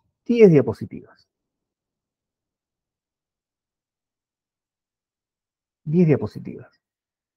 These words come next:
Después tenemos opción para elegir la parte gráfica, ¿no? Para, para dar nuestros criterios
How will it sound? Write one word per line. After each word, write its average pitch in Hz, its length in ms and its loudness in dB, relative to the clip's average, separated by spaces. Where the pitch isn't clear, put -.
Después 202 600 -2
tenemos 175 460 0
opción 185 420 2
para 165 200 2
elegir 160 600 -4
la 131 140 -6
parte 143 340 -2
gráfica, 131 560 -2
¿no? 135 140 -12
Para, 117 440 -4
para 107 880 -8
dar 131 440 0
nuestros 135 300 -2
criterios 135 680 0